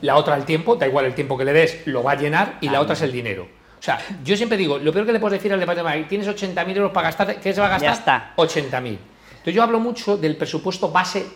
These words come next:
Speaker 1: cero.
Speaker 2: Hmm.
Speaker 1: O sea, cada vez que empieza un proyecto,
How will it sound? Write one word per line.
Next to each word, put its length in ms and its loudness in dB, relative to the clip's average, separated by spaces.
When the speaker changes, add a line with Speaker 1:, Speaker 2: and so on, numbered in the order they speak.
Speaker 1:
cero. 200 -2
Speaker 2:
Hmm. 260 -6
Speaker 1:
O 80 -2
sea, 280 -2
cada 240 2
vez 160 -2
que 100 -8
empieza 400 -8
un 100 -10
proyecto, 540 -6